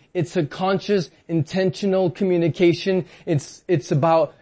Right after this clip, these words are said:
a meaningful connection with God. So it's enjoying his presence. It shows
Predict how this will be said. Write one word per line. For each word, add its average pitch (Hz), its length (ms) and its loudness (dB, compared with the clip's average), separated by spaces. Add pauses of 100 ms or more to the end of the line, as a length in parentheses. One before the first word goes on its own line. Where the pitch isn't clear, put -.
a 160 80 -2
meaningful 170 540 2
connection 165 540 -2
with 175 160 2
God. 226 360 2
So 170 100 0
it's 139 140 -6
enjoying 139 440 4
his 165 400 0
presence. 185 600 0
It 160 120 0
shows 160 360 0